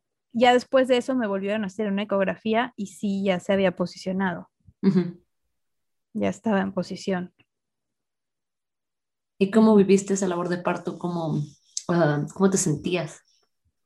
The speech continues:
Speaker 1: Pues ya me sentía bien, yo me sentía como que hubiera llegado al lugar en donde no tuve que negociar nada. Yo con
Speaker 2: Ujú.
Speaker 1: ellas no tuve, te digo, no tenía contacto previo con ellas,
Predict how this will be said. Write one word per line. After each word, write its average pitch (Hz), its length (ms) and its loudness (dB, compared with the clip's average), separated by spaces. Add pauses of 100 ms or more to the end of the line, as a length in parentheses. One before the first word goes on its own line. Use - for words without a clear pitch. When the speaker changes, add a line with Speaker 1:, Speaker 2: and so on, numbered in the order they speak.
(1200)
Speaker 1:
Pues 240 160 4
ya 247 120 6
me 277 140 6
sentía 247 440 4
bien, 202 360 0
yo 196 80 -4
me 214 80 -6
sentía 214 280 -2
como 233 300 -4
que 214 100 -10
hubiera 196 300 0
llegado 196 380 -2
al 196 100 -2
lugar 196 480 -2
en 214 140 -4
donde 196 260 -2
no 214 180 -4
tuve 262 320 -2
que 247 140 -4
negociar 208 520 -4
nada. 196 460 -4 (160)
Yo 202 180 0
con 240 140 4
Speaker 2:
Ujú. 233 80 4
Speaker 1:
ellas 233 220 0
no 220 160 0
tuve, 220 360 -6 (280)
te 220 100 0
digo, 220 240 2
no 202 160 -2
tenía 220 320 -2
contacto 202 540 -4
previo 196 340 0
con 196 160 -4
ellas, 190 400 -4